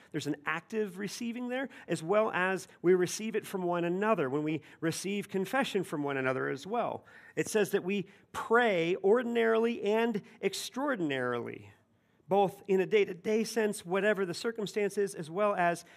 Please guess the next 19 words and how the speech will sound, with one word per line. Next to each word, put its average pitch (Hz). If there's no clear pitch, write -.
he 160
uses, 180
um, 143
Elijah 151
kind 147
of 139
as 151
a, 143
as 151
an 170
illustration. 185
So -
there's 135
an 147
extraordinary, 180
fervent 214
aspect 127
to -
prayer. -